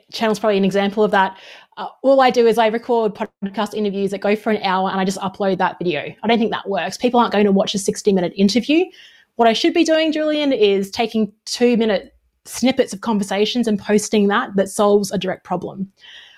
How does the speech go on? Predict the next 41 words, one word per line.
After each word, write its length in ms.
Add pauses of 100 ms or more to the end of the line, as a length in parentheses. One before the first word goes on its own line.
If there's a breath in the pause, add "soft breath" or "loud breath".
(200 loud breath)
Where 200
it's 160
working 440
is 420
in 240
business. 460
And, 240 (220)
uh, 200
so 120
I 40
talked 340
about 160
the 80
context 640
of, 480 (140)
uh, 300
warming 320
up 180 (100)
my 240
audience 380
and 100
participants 560
with 120
a 20
video, 340 (320 loud breath)
but 120
also 200
to 140
get 360 (120)
gigs. 500
I've 220
actually 300
been 160
doing 240
video 280
proposals 680
now 260
where 160
I 60
talk 380
through, 460